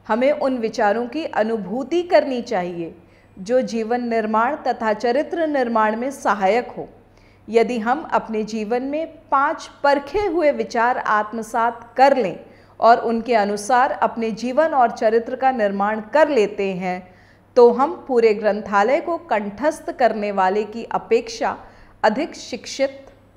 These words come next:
हैं।" आज देश में धर्म के नाम पर हमारे बीच का सांप्रदायिक सौहार्द समाप्त होता जा रहा है।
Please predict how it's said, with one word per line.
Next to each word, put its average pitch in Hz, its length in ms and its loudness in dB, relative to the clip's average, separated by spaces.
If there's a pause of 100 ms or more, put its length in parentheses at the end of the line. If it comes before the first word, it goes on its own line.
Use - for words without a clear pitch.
(120)
हैं।" 185 300 -6 (580)
आज 240 240 0
देश 247 540 -4
में 330 320 -8
धर्म 339 340 0
के 403 160 -2
नाम 208 380 0
पर 175 420 -10
हमारे 220 360 0
बीच 240 260 -8
का 339 140 -2
सांप्रदायिक 220 680 -2
सौहार्द 214 600 0
समाप्त 214 540 -2
होता 175 240 -6
जा 165 240 -12
रहा 160 140 -12
है। 156 220 -16